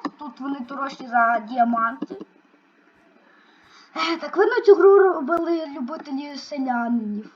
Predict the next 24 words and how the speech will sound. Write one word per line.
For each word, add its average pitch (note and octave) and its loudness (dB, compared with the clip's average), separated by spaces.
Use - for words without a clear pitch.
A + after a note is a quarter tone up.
Тут F4 -2
навіть, G#4+ 2
е, F4 2
ну, C#4+ -6
селянини. F4 0
Значить B3 -6
так, - 0
я D#4+ 2
купляю E4+ -2
пастку, B3 0
е, B3 2
щоб D4 -12
якщо E4 -6
до - -16
нас C#4 -8
тепер C#4 -8
хтось - -18
прийшов, F4+ -6
то C4 -6
буде C#4+ 0
певна C4 -4
пастка. A#3+ -6
Ось, D4 -12
бачите? - 4